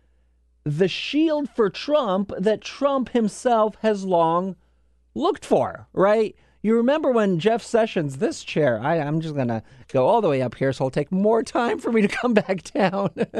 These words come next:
<laughs> When Bill, when, uh, Jeff Sessions was the Attorney General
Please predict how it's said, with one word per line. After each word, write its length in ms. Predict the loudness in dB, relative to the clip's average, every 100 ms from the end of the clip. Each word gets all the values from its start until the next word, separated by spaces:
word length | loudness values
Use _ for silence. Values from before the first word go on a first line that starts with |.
| -6
<laughs> 300 | -4 -2 -4 0
When 200 | 0 2
Bill, 300 | 0 0 0
when, 300 | 0 2 2
uh, 140 | 2
Jeff 280 | 2 0 0
Sessions 380 | -4 -2 -2 0
was 160 | 0
the 120 | 0 -2
Attorney 240 | -2 -2
General 400 | 0 2 0